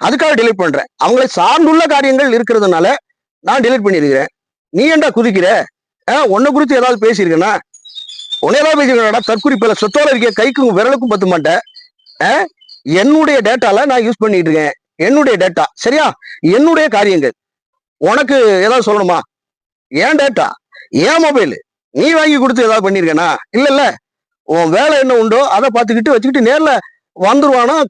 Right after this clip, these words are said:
அவன் கொட்டையை, கொட்டையை நசுக்கிறது தான் என்னுடைய வேலை அப்படிங்கிறான். போடா, கொட்டையை நசுக்கிற வேலை எல்லாம் வேற எங்கேயாவது போய் பாரு, வேற எவன்கிட்டயாவது பாரு. ஹேய், புறஜாதியில இருக்கும்போதே எவனுக்கும் பயப்பட மாட்டேன். இந்த கா-, கால சூழ்நிலைகள்ல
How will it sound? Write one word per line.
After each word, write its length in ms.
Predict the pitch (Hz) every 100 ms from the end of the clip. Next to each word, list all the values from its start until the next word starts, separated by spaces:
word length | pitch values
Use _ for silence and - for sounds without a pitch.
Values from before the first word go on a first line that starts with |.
| - 196
அவன் 160 | 233 202
கொட்டையை, 320 | 233 277 330 294
கொட்டையை 220 | 233 349 320
நசுக்கிறது 400 | 262 240 226 220 254
தான் 140 | 285 220
என்னுடைய 300 | 202 240 214
வேலை 320 | 165 196 277 233
அப்படிங்கிறான். 400 | 170 165 127 - _ _ _ _ _ _
போடா, 220 | 190 262 233 185
கொட்டையை 220 | 196 214 226
நசுக்கிற 260 | 208 202 196 175
வேலை 120 | 185 202
எல்லாம் 180 | 220 180
வேற 80 | 202
எங்கேயாவது 240 | 208 208 185
போய் 140 | 160
பாரு, 160 | 165 135 - -
வேற 240 | - 156 233 240
எவன்கிட்டயாவது 380 | 269 254 247 196
பாரு. 180 | 202 175 - _ -
ஹேய், 200 | 277 262 147 - - -
புறஜாதியில 520 | 160 247 311 302 302 294
இருக்கும்போதே 340 | 269 277 277
எவனுக்கும் 260 | 254 247 233
பயப்பட 220 | 226 202
மாட்டேன். 300 | 185 170 226 180
இந்த 140 | 202
கா-, 280 | 180 185 165 180
கால 140 | 254 254
சூழ்நிலைகள்ல 460 | 247 214 185 254